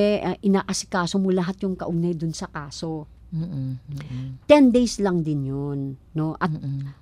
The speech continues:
Speaker 1: option mo yun kung gusto mong kunin lahat yung sampung araw na yun. Non-cumulative. Ibig sabihin, ito, hindi mo rin yan pwedeng ipunin.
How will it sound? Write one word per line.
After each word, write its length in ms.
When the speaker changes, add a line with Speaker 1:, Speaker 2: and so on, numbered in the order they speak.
Speaker 1:
option 480
mo 80
yun 480
kung 320
gusto 240
mong 260
kunin 360
lahat 280
yung 220
sampung 480
araw 240
na 140
yun. 120
Non-cumulative. 920
Ibig 220
sabihin, 180
ito, 100
hindi 220
mo 140
rin 180
yan 160
pwedeng 340
ipunin. 680